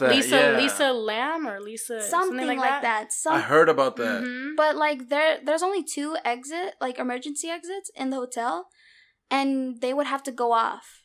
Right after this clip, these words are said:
Speaker 3: for you to reach the roof.
Speaker 1: Yeah.
Speaker 3: So to get to the rooftop, there would be noise. Like,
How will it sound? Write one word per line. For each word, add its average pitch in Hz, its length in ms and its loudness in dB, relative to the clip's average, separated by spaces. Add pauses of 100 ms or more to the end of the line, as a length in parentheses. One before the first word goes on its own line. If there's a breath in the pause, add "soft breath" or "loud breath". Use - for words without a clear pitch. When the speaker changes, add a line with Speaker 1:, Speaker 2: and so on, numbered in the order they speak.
Speaker 3:
for - 180 -6
you 240 180 -6
to 226 180 -6 (140)
reach 254 380 -6
the - 400 -6 (160)
roof. 277 540 -4
Speaker 1:
Yeah. 120 260 -2 (140)
Speaker 3:
So - 180 0
to - 160 -6
get 285 280 -2
to 311 80 -8
the 285 100 -4
rooftop, 269 840 -2
there 254 160 -2
would 277 160 -4
be 254 140 -6
noise. 233 600 -2
Like, 233 260 -8